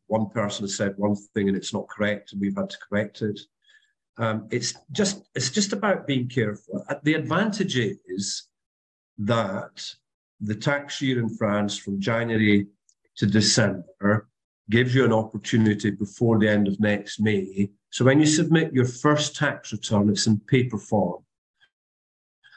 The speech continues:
After your first year, it's online. We at Blevins Franks have our own tax experts. I have here in Bergerac and around about Limoges, Angoulême, Perigueux, our own,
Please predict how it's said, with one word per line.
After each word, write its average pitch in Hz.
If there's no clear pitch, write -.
After 131
your 107
first 110
year, 104
it's 101
online. 127
We 113
at -
Blevins 104
Franks 107
have 110
our 101
own 104
tax 117
experts. 101
I 110
have 104
here 113
in 98
Bergerac 104
and 98
around 104
about 98
Limoges, 98
Angoulême, 98
Perigueux, 98
our 104
own, 101